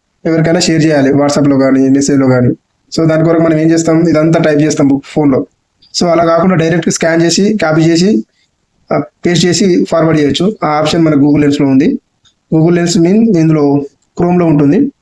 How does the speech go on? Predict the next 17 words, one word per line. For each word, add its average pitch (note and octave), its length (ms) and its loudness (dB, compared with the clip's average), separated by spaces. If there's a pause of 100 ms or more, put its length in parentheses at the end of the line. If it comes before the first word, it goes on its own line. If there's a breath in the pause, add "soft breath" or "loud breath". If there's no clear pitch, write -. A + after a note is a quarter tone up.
(640)
Chrome-లో E3 280 0
అయితే D#3+ 160 0
ఇక్కడ D3 140 0
ఉంటుంది. C#3+ 420 0 (960)
ఇ-, C#3+ 220 -2
ఇది E3 240 0 (160)
Google D3 260 2
Lens C#3+ 160 0
ఆప్షన్. C#3+ 420 -2 (580 loud breath)
లేదు, F3+ 260 0
ఇట్లా F3 300 2
కాకుండా E3 360 0
డైరెక్ట్ E3 320 0
ఇక్కడ D3 220 0
స్క్రీన్ E3 260 0
మీద E3 100 2
కూడా, D3 400 0